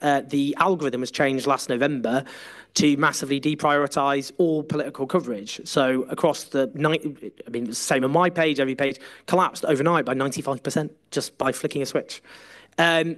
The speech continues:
and that obviously helps mainstream media outlets more than it does dissenting journalists, by definition, because that's a means of building an audience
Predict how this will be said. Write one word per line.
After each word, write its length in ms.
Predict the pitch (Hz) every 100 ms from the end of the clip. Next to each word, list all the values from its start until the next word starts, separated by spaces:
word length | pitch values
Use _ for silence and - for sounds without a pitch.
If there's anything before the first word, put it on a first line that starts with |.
| -
and 100 | 156
that 100 | 170
obviously 360 | 160 156 151
helps 560 | 135 151 151 - - - _ _ _ -
mainstream 440 | 156 160 156 -
media 200 | 139 135 131
outlets 720 | 139 135 131 - - - 147
more 220 | 143 135
than 120 | 127
it 100 | 127
does 180 | 135 120
dissenting 580 | 120 151 139 - 123 120
journalists, 440 | 143 117 101 -
by 140 | -
definition, 640 | 113 117 127 131 - 113 151
because 200 | 135 127
that's 220 | 123 -
a 40 | 120
means 280 | 123 123 117
of 80 |
building 280 | 123 123 117
an 60 | 120
audience 640 | 127 120 120 117 - -